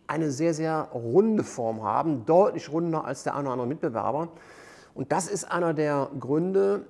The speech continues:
ähm, weshalb Arai da so ein Alleinstellungsmerkmal besitzt. Denn bei Arai wird nicht nur Wert darauf gelegt, diese allgemeinen Kriterien einer Norm zu erfüllen, die ja übrigens auch weltweit, in Amerika und, und, und, ein Ticken unterschiedlich sind.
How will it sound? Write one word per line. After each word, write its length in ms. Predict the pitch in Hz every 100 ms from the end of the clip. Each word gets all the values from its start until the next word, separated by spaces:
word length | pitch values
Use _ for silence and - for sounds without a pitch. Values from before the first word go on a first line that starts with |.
| -
ähm, 360 | 165 170 165 151
weshalb 500 | 151 147 160 165 -
Arai 420 | 139 147 175 175
da 300 | 151 151 160
so 200 | 147 165
ein 80 | 151
Alleinstellungsmerkmal 1000 | 131 127 180 208 175 135 131 123 - 117
besitzt. 600 | 104 98 165 - - -
Denn 220 | 143 143
bei 160 | 127 -
Arai 500 | 123 139 165 180 151
wird 260 | 175 175 156
nicht 240 | 202 -
nur 160 | 175 143
Wert 180 | 151 147
darauf 220 | 139 -
gelegt, 380 | 147 143 135 147
diese 180 | 135
allgemeinen 520 | 147 143 120 127 226 254
Kriterien 440 | 165 - 151 135
einer 160 | 123 113
Norm 280 | 107 104 104
zu 100 | -
erfüllen, 480 | - 139 156 175
die 80 | 147
ja 160 | 147 -
übrigens 400 | 147 139 131 -
auch 160 | 107
weltweit, 580 | 107 147 170 160 151 156
in 140 | 139 127
Amerika 400 | 127 147 156 135
und, 100 | 131
und, 100 | 123
und, 220 | 151 151 - - -
ein 120 | 120
Ticken 240 | - 190 165
unterschiedlich 520 | 175 196 160 180 160
sind. 300 | 170 170 170